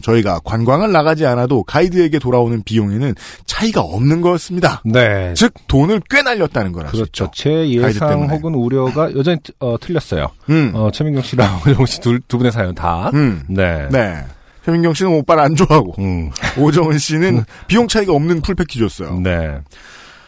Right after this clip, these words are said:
Speaker 1: 저희의 피곤과 무지 그리고 가이드의 무책임함이 만나 저희 부부가 버려졌던 것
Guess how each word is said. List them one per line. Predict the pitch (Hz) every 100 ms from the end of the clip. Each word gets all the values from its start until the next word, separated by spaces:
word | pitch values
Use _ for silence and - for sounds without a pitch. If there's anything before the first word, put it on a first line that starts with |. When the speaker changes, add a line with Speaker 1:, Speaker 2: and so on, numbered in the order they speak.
| _ _ _ -
Speaker 1:
저희의 | 156 175 196 175
피곤과 | - 226 214 214 208 202 190
무지 | 147 175 160 85
그리고 | - 143 139 139
가이드의 | - 120 143 143 143
무책임함이 | 123 151 - 208 190 170 147
만나 | 127 120 120 120
저희 | - 127
부부가 | 120 113 110 117
버려졌던 | - 123 113 117 95 92
것 | 90